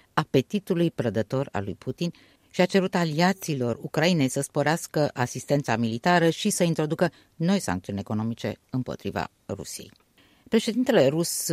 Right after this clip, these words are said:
Vladimir Putin, a semnat luni acest decret, care facilitează accesul la obținerea cetățeniei ruse,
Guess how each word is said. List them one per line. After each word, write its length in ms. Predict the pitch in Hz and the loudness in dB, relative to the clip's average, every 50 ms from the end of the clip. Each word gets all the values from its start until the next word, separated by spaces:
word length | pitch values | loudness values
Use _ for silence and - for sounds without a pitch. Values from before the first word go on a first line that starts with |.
| 151 139 | 0 2
Vladimir 360 | 135 135 127 120 123 113 - | 2 0 2 2 2 0 0
Putin, 280 | - 220 226 - 214 190 | 0 0 0 2 4 2
a 60 | 170 | 2
semnat 400 | - - 170 160 170 175 170 - | 2 2 2 2 2 2 2 0
luni 360 | - 165 160 175 185 180 147 | 0 2 4 6 6 6 6
acest 280 | 98 80 - - 82 - | 4 0 -2 -6 -8 -8
decret, 380 | - - - - 92 - - - | -10 -10 -8 -8 -8 -10 -10 -10
care 320 | - - 104 101 98 - | -4 -4 -2 -2 -2 -2
facilitează 800 | - - 127 117 - - 139 123 117 - 131 127 127 - 139 - | 0 2 2 2 0 -2 -6 -6 -2 2 2 2 2 2 0 -2
accesul 560 | - - 107 - _ - - 151 135 - 151 139 | -2 -6 -10 -10 _ -6 -4 -4 -2 -2 -2 -2
la 100 | 131 117 | -2 -2
obținerea 540 | 110 - - - 135 135 135 123 127 120 | -4 -4 -8 -6 -4 -2 0 0 0 0
cetățeniei 720 | 120 - - 123 - 127 120 - - 120 123 123 113 107 | 0 -2 -4 -4 -2 -4 -4 -2 -2 -2 0 0 2 2
ruse, 300 | 117 160 175 - - 175 | 0 0 0 0 2 0